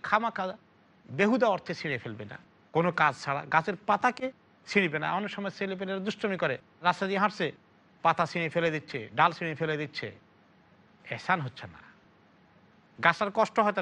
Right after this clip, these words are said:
ডাল কেটে ফেললে। আমরা কাটা জায়েজ আছে যখন আমাদের প্রয়োজন হয়, বিনা প্রয়োজনে কাটলে গুনাহ হবে।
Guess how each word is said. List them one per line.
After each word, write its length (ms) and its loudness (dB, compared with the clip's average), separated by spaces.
ডাল 100 4
কেটে 220 -6
ফেললে। 200 -16
আমরা 160 0
কাটা 220 2
জায়েজ 320 4
আছে 140 -12
যখন 240 -8
আমাদের 260 -6
প্রয়োজন 340 -8
হয়, 180 -16
বিনা 240 2
প্রয়োজনে 300 -4
কাটলে 260 -4
গুনাহ 240 -4
হবে। 160 -16